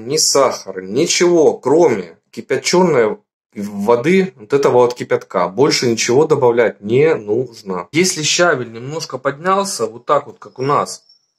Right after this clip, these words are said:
то попробуйте ложкой вот такие вот действия сделать, то есть протолкнуть воду, чтобы выровнялась вся эта масса. Теперь баночку накрываем стерилизованной крышкой.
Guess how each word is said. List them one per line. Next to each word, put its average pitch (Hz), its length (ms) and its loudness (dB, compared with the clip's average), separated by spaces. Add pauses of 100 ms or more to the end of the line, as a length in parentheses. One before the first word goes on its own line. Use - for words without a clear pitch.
(840)
то 160 480 2 (120)
попробуйте 131 880 0 (1000)
ложкой 127 600 0
вот 101 160 -16
такие - 340 -8
вот 110 200 -2
действия 120 480 -4
сделать, 127 600 0
то 110 180 0
есть 101 160 -4
протолкнуть 123 760 0
воду, 127 600 -2 (1500)
чтобы 117 320 -8
выровнялась 131 640 2
вся - 260 0
эта 131 220 0
масса. 92 500 -4
Теперь 131 220 -6
баночку 120 500 -2
накрываем 123 560 0
стерилизованной 120 840 -2
крышкой. 165 560 -4